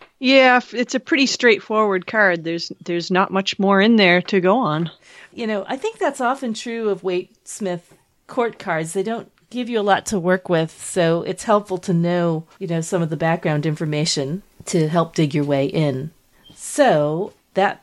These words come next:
Speaker 2: means we move on to the Thoth card, and we still are going to see a fish, not in a cup, however, this time. Uh, what does Crowley say? He says, "The dolphin." Again, that confusion
Speaker 1: Yeah,
Speaker 2: between
Speaker 1: it's,
Speaker 2: dolphin
Speaker 1: it's,
Speaker 2: and
Speaker 1: it's
Speaker 2: fish.
Speaker 1: supposed to be a dolphin, even though it looks like a fish.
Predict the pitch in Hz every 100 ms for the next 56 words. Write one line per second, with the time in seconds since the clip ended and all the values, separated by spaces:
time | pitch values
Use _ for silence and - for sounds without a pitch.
0 | _ 196 185 180 170 180 175 180 175 165
1 | - - 180 170 165 170 208 - _ -
2 | - 185 170 165 180 359 320 277 - -
3 | 165 143 139 - 170 160 160 165 - _
4 | _ _ 196 196 - 247 330 262 214 -
5 | 180 180 202 185 185 - 202 180 175 165
6 | - - - - - 180 208 220 202 190
7 | 196 175 170 135 143 143 156 156 170 -
8 | 156 151 151 170 _ _ _ _ - 147
9 | - 175 175 175 - - 190 175 175 180
10 | 175 175 170 165 185 151 185 208 214 175
11 | 147 170 170 175 151 156 175 170 170 156
12 | 233 240 226 214 208 254 233 220 165 214
13 | 202 - 269 285 - 226 214 202 185 190
14 | 185 - 180 180 185 180 170 - 170 -
15 | 143 139 151 - - - -